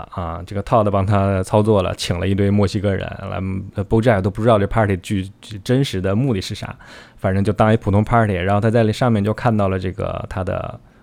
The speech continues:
未来的跟他一起合作的，呃，影子写手，就是 Diane。然后结果很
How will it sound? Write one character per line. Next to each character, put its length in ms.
未 200
来 240
的 260
跟 140
他 160
一 40
起 120
合 180
作 240
的， 480
呃， 380
影 260
子 80
写 220
手， 260
就 100
是 120
Diane。 460
然 140
后 60
结 160
果 320
很 500